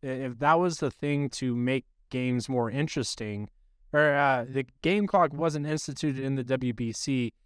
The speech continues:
that's not how you make games more interesting. You have more competitive teams playing.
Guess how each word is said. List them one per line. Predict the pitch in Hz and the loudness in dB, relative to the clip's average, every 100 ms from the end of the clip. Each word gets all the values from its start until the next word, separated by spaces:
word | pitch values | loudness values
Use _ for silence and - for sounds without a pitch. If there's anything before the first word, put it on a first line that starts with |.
| _ - | _ 4
that's | 139 156 | 4 6
not | 165 143 135 120 | 4 4 4 2
how | 135 135 | 2 2
you | 127 | 2
make | 127 120 | 0 0
games | 131 123 110 | 0 0 -2
more | 113 | -4
interesting. | 151 175 - - 135 127 | 0 0 -2 -4 -2 -2
You | 123 123 | -2 2
have | 127 123 | 2 2
more | 123 127 | 0 0
competitive | 127 110 131 113 104 - | -2 0 0 0 -4 -6
teams | - 175 143 | -2 0 0
playing. | - 110 95 95 | -4 -8 -10 -12